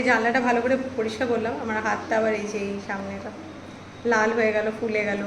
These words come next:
মানে এবার ডাস্ট অ্যালার্জিতে আমার ধুলো থেকে স্কিন অ্যালার্জি শুরু হয়ে যায়। অনেকের হয় হাঁচি কাশি, but আমার হয় স্কিন অ্যালার্জি,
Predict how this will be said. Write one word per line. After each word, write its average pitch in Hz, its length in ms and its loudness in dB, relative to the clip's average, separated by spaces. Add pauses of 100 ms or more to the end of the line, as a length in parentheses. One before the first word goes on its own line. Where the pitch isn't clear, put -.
মানে 208 180 -4
এবার 208 220 0
ডাস্ট 214 200 2
অ্যালার্জিতে 254 540 2
আমার 254 180 2
ধুলো 233 260 2
থেকে 247 140 2 (360)
স্কিন 262 280 2
অ্যালার্জি 202 340 0
শুরু 202 140 -2
হয়ে 190 140 -2
যায়। 214 160 0
অনেকের 220 320 2
হয় 247 220 4
হাঁচি 220 360 0
কাশি, 202 300 -2 (680)
but 233 120 2 (120)
আমার 233 200 4
হয় 254 200 4
স্কিন 262 260 2
অ্যালার্জি, 196 380 -4